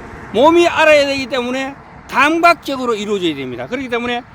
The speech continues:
이렇게 확 파도 안 되고 이렇게 남아 있어도 안 되고 그거를 갖다가 내가 감각적으로 맞춰가지고 싹 한번 지나가면 되는, 같은 속도로 싹 지나고 같은 속도로 싹 지나가는 건데 이거를 잘못해가지고 약간 서툴러져 보면 푹 파거나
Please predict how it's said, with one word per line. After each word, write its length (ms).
이렇게 360
확 300
파도 260
안 100
되고 320
이렇게 300
남아 280
있어도 280
안 120
되고 280
그거를 320
갖다가 340
내가 240
감각적으로 760
맞춰가지고 760
싹 420
한번 200
지나가면 480
되는, 240
같은 320
속도로 340
싹 400
지나고 380
같은 260
속도로 280
싹 200
지나가는 400
건데 280
이거를 280
잘못해가지고 720
약간 320
서툴러져 520
보면 300
푹 220
파거나 420